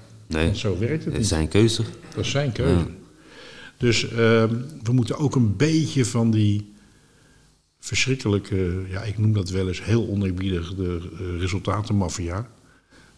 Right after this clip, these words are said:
Speaker 1: Ja.
Speaker 2: Eh, daar moeten we een beetje van af. Want het klopt gewoon niet met de werkelijkheid. Als je iets wil bereiken met mensen, dan gebeurt dat anders.
Speaker 1: Klopt.
Speaker 2: Ja.
Speaker 1: Ja.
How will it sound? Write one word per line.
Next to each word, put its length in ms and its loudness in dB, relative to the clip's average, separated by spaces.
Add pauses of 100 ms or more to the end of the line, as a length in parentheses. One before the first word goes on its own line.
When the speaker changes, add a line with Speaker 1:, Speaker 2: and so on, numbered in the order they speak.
Speaker 1:
Ja. 120 -8
Speaker 2:
Eh, 120 -2 (120)
daar 120 2
moeten 240 4
we 60 6
een 60 6
beetje 300 4
van 140 -4
af. 380 -6 (680)
Want 160 -10
het 160 -10
klopt 300 -2
gewoon 420 2
niet 300 4
met 180 0
de 80 -4
werkelijkheid. 720 -6
Als 160 -10
je 80 -6
iets 120 -6
wil 120 -4
bereiken 420 -2
met 140 -4
mensen, 580 -6
dan 440 -6 (280)
gebeurt 340 0
dat 180 -6
anders. 480 -2 (540)
Speaker 1:
Klopt. 280 -12 (440)
Speaker 2:
Ja. 200 -6 (100)
Speaker 1:
Ja. 200 -6